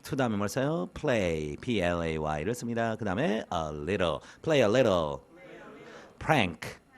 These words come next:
P R A N K. 그 다음에 on him 하고 쓰시면 돼요. play a little prank on him.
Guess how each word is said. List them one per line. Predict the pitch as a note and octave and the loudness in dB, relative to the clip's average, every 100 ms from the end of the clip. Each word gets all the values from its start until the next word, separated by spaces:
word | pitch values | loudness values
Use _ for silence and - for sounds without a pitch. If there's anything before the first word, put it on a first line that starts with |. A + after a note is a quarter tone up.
| - - - | -20 -20 -20
P | - D#3+ D3+ D3+ | -4 0 0 0
R | F#2+ F2+ E2 E2 | 0 0 0 -2
A | G#2+ B2+ C#3 C3 | 0 0 0 0
N | G2 G2 F#2+ | -2 -2 -4
K. | F2+ A#2+ A#2 A2+ A2 | -4 -2 0 -2 -4
그 | F#2 | -4
다음에 | D#2+ A#2 G3 A3 - | -2 -2 -2 -2 -4
on | F2+ E2+ E2+ | -4 -4 -4
him | F#2+ G#2+ G#2+ | -4 -2 -2
하고 | E2 F2 | -4 -8
쓰시면 | E2+ F2 D2+ | -8 -10 -8
돼요. | C#2+ C2 - - - | -8 -8 -12 -20 -8
play | - E3 | 2 4
a | C#3+ | 6
little | A#2 G2 | 4 2
prank | - C3+ D3 | 2 0 2
on | D3 D3+ | 2 2
him. | D3+ D3+ | 2 -2